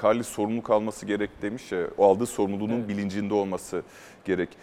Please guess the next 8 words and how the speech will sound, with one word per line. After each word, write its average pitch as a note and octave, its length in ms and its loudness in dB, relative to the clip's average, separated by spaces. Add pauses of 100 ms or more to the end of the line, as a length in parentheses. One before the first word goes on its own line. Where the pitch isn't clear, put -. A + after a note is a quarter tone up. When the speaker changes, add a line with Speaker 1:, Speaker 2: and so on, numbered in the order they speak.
(100)
Speaker 1:
Çalıştığınız F3+ 560 -4
teknik D3+ 320 -6
adamlar C3+ 500 2 (120)
arasında A#2 640 0 (580)
hiç - 300 -16
unutamadığınız A#2+ 580 -4
size A2+ 280 -2
verilen A2 380 0